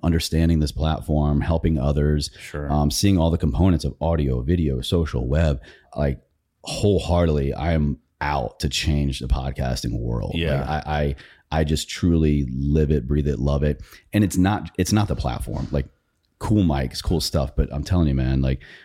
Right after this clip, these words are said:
Speaker 1: I'm sure you know, it's the connections you make with people
Speaker 2: Mm-hmm.
Speaker 1: due to the nature of the long format content. And it's just truly what I think, especially now in twenty twenty, we are able to get back to that we have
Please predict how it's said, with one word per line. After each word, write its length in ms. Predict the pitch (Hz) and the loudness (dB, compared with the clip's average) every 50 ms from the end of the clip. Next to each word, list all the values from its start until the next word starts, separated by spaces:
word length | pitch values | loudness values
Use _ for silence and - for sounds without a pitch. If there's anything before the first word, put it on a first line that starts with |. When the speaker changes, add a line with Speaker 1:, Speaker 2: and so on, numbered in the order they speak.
| _ - | _ -4
Speaker 1:
I'm 80 | 87 87 | -2 0
sure 160 | - 107 98 | 2 2 4
you 120 | 95 95 78 | 4 4 4
know, 300 | 71 69 69 69 69 67 | 2 2 2 2 0 0
it's 200 | - 76 78 - - - | -2 -4 -4 -4 -4 -4
the 100 | - 82 | -2 -2
connections 600 | - - - 76 78 82 90 - - 110 107 101 | -2 -2 0 0 2 2 2 2 2 2 4 4
you 80 | 104 90 | 4 4
make 180 | 82 76 71 | 4 2 2
with 120 | - 71 - | 0 -2 -2
people 500 | 80 76 73 69 78 76 82 104 - - | 0 0 0 0 0 0 0 -2 -4 -8
Speaker 2:
Mm-hmm. 340 | - 85 85 82 85 87 85 82 - - | -8 -6 -6 -4 -4 -4 -4 -6 -2 2
Speaker 1:
due 140 | 90 90 | 4 4
to 60 | 87 92 | 4 4
the 80 | 85 | 4
nature 280 | 80 78 78 76 - - | 4 4 2 2 0 0
of 60 | 78 | 0
the 80 | 73 67 | 0 0
long 200 | 69 69 73 71 | 0 0 0 0
format 380 | - 85 80 82 85 90 - _ - | 2 2 2 2 2 0 -2 _ -6
content. 500 | - 85 73 69 69 - 69 69 82 - _ _ _ - _ | -2 0 0 0 0 0 0 0 0 -2 _ _ _ -10 _
And 140 | - 87 85 | 0 2 4
it's 180 | 87 85 80 - | 4 2 2 0
just 280 | - 98 90 - - | 0 0 -2 -2 -4
truly 340 | - - - 120 123 123 117 | -6 -2 2 4 6 6 6
what 160 | 104 90 90 80 | 6 4 4 4
I 120 | 82 82 | 2 2
think, 240 | - - 87 82 78 | 0 0 -2 -2 0
especially 580 | 76 - - - - 95 92 92 87 - 104 90 | -2 -4 -4 -4 0 0 0 2 2 2 2 4
now 220 | 76 78 78 78 | 4 4 2 2
in 60 | 76 | 0
twenty 280 | - - 78 73 73 69 | 0 0 0 0 0 0
twenty, 500 | - 71 73 71 73 80 95 117 135 - - - - - - - _ _ _ - | -2 -2 0 2 2 4 4 4 2 0 -4 -14 -20 -20 -20 -20 _ _ _ -2
we 120 | - 87 | 0 2
are 120 | 82 76 - | 2 2 2
able 220 | - 80 82 78 78 | 2 2 2 2 0
to 100 | - 78 | 0 0
get 180 | 73 73 - | -2 -2 -2
back 260 | - 73 69 73 80 - | -2 -2 -2 -2 -4 -2
to 280 | - 104 101 101 107 107 | 0 4 4 6 4 4
that 160 | 87 71 65 | 2 2 0
we 340 | 67 76 76 76 76 76 71 | 2 2 2 4 4 2 2
have 520 | 65 - - 80 73 71 69 67 65 60 | 0 0 0 0 2 2 0 0 -2 -6